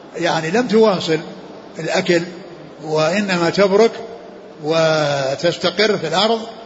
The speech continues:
وتستقبل الشمس ليكون أهدأ لها وأريح لها وأنفع لها، وتبول وتخرج الرجيع يعني،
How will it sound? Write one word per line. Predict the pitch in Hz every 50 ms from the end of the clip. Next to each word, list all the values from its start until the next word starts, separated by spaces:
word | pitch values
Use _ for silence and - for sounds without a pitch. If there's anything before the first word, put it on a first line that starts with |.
| - - - - - - 185
وتستقبل | 175 180 175 165 190 180 - 202 202 - 196 180 165
الشمس | 156 - - 190 202 185 160 165
ليكون | 170 165 156 165 - 180 185 190
أهدأ | 196 165 165 165 175 170 165
لها | 175 185 165 175 180 165
وأريح | 160 160 165 185 185 175 156 - 170
لها | 180 180 165 175 165
وأنفع | 160 165 185 196 180 175 151 156
لها، | 175 190 190 202 214 226 240 202 - - - - - - - - - - - - - - - - - 170 165
وتبول | 170 170 170 165 160 160 156 147 143 135 - 139 135 135 - - 170 165 165 185 214 202 190 185 190 - - - - - - - - - - - - - 160
وتخرج | 151 160 165 160 156 156 151 151 147 151 147 143 143 139 - 190 202 165 175 180 147 156
الرجيع | 160 151 156 156 160 190 190 160
يعني، | 151 147 139 147 147 143